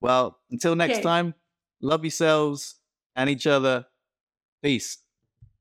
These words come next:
Speaker 2: That was awesome.
Speaker 1: Hello, beautiful people. If you enjoyed that podcast and you found it valuable, interesting, thought-provoking, and you think that someone else might enjoy it,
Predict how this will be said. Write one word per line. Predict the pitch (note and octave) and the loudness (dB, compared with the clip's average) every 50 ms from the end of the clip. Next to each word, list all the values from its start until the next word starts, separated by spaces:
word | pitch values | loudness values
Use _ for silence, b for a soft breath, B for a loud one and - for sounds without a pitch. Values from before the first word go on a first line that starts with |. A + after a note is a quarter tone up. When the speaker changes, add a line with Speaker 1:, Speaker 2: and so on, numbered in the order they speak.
| _ _ _ _ _ _ _ _ _ _ _ _ _ _ _ _ _ _ _ _ _ _ _ - | _ _ _ _ _ _ _ _ _ _ _ _ _ _ _ _ _ _ _ _ _ _ _ 0
Speaker 2:
That | A3 B3 C4+ | 2 4 4
was | C#4+ D#4 D4 - | 4 2 0 -2
awesome. | - A3 A#3 C4+ E4+ E4 - B3 A3 G3 F#3 F3+ F#3 G#3 G#3+ G#3+ _ _ _ _ _ | 0 2 4 4 4 2 0 -2 -2 -2 -2 -6 -8 -10 -14 -16 _ _ _ _ _
Speaker 1:
Hello, | - C3+ C3+ C3+ C3+ C#3+ C#3+ D3 D3 | -8 -6 -4 -2 0 0 0 0 0
beautiful | C3 C3+ C#3+ B2 - - C3+ B2 | 0 0 -2 -2 -4 -6 -8 -8
people. | - - - C#3 C#3 - - B2 A2 G2+ - | -6 -4 -2 -2 -2 -2 -2 -2 -2 -2 -2
If | G#2 G2 - | -4 -6 -4
you | B2 B2 | -4 -2
enjoyed | A#2+ A#2 A2+ - - C3+ C#3 D3 B2 G2+ | -2 -2 -2 -2 -2 -2 -2 -2 -2 -2
that | A#2 G2 - | -6 -6 -4
podcast | - A2 G#2 F#2+ - G#2 G2 G2 G2 - - | -2 -2 -2 -2 -2 -2 -2 -2 -4 -6 -6
and | - G#2+ | -6 -6
you | G#2+ | -4
found | F#2+ - G#2+ G2+ G2+ G2+ | -4 -4 -4 -2 -2 -4
it | - | -4
valuable, | F#2+ G2 G#2+ A#2 A#2 A2+ A#2 G#2 A2+ A2 A2 A2 G#2+ - _ _ _ _ _ - | -4 -4 -4 -2 -2 -2 -2 -2 -2 -2 -4 -4 -6 -10 _ _ _ _ _ -8
interesting, | B2+ B2+ A#2+ - C3+ A#2+ A#2+ - - A#2 A2+ A2+ | -6 -6 -4 -4 -4 -4 -4 -4 -4 -4 -4 -4
thought-provoking, | - _ - D3 C#3+ C3 - - A#2 A#2+ B2+ B2 A#2+ - B2+ B2 A#2+ A#2 A2 | -4 _ -4 -4 -4 -4 -4 -4 -2 0 0 0 -2 -2 -4 -4 -4 -4 -4
and | A2 A#2 A#2 | -4 -4 -4
you | A#2+ A2+ | -4 -4
think | - C#3 C3+ A#2 - | -4 -4 -6 -6 -6
that | - - | -10 -8
someone | - B2+ B2+ B2 A#2+ B2+ | -4 -4 -2 -2 -2 -2
else | C3 B2+ B2 - | -2 -4 -6 -6
might | A#2+ B2 A#2+ A#2 - _ _ _ | -6 -4 -4 -6 -8 _ _ _
enjoy | - A2+ A#2 A2+ B2 B2+ D#3 F3+ | -8 -6 -6 -4 -2 -2 -2 -4
it, | - | -4